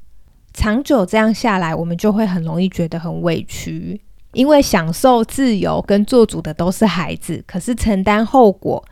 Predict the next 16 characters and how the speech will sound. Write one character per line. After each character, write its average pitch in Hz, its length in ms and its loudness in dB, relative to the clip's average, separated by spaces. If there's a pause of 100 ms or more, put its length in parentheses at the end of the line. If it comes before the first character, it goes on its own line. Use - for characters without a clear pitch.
(140)
还 190 200 -4
有 196 160 2
擦 208 260 0
屁 254 180 2
股 180 160 -2
的 160 140 -6
都 180 160 -2
是 220 160 0
我 185 220 6
们。 - 280 -10 (360)
OK， 185 360 -2
所 - 160 2
以 254 80 4
这 311 160 2
个 240 160 0
是 208 320 -2